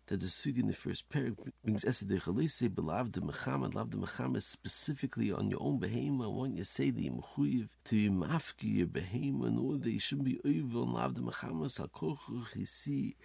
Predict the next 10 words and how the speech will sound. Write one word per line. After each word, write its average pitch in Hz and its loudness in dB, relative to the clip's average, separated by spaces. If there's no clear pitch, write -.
that - -2
since - 0
Mitzad, - -2
the 95 0
mitzvahs 107 2
say, 131 0
it's - -4
mutal 127 4
on 101 2
you 117 0